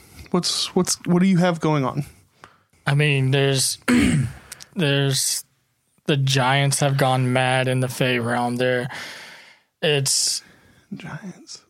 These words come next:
Speaker 2: Have you? It, it's, everything's tied to these portals, and they're opening up all over the place. I mean, it's how I accidentally wounded back up here and ran into Sai, and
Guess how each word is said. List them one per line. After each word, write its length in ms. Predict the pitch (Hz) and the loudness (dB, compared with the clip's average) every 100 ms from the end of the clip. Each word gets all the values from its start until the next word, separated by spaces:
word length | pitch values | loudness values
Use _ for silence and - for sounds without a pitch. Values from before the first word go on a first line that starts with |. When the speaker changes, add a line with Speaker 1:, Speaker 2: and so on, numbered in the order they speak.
| _ _ _ _ - | _ _ _ _ -6
Speaker 2:
Have 140 | 143 | -2
you? 200 | 143 156 - - _ _ _ _ _ | 0 -2 -6 -20 _ _ _ _ _
It, 80 | 175 | -2
it's, 480 | 156 151 156 - - _ - | 0 0 0 -2 -4 _ -2
everything's 420 | 175 208 214 185 | 0 2 0 0
tied 320 | - 160 170 | 0 2 2
to 80 | 175 | 0
these 200 | 156 139 | 0 0
portals, 640 | - 147 139 131 120 120 143 - | 0 0 2 0 -2 -4 -8 -4
and 640 | 170 143 139 139 139 135 175 | -2 0 0 0 0 -2 -2
they're 320 | 175 143 147 - | -2 -2 0 0
opening 360 | 202 180 165 | 2 2 4
up 200 | 160 147 | 2 2
all 160 | 147 151 | 0 2
over 200 | 156 143 | 2 2
the 120 | 143 | 0
place. 420 | 135 156 143 139 | 2 2 2 2
I 60 | 139 | 2
mean, 260 | 147 147 | 2 2
it's 320 | 143 139 - - | 2 0 -2 -4
how 320 | - 175 175 | 0 2 2
I 360 | 156 160 147 - _ - - _ - | 2 2 -2 -4 _ -20 -20 _ -4
accidentally 640 | 151 151 - 156 151 143 | 0 0 0 0 0 0
wounded 600 | 147 139 143 147 139 139 | 0 2 2 2 0 -2
back 300 | 143 139 139 | 0 -2 0
up 220 | 147 135 - | -2 0 0
here 520 | - 185 156 139 151 - - - - - | 2 2 2 0 -2 -8 -18 -18 -20 -6
and 420 | 160 147 139 139 147 - | 0 2 2 2 -2 0
ran 280 | 143 139 | 2 2
into 280 | 143 139 147 | 2 0 0
Sai, 600 | 139 151 143 147 147 147 - | 0 0 0 0 0 -2 -2
and 460 | 139 131 127 117 | -2 0 -2 -6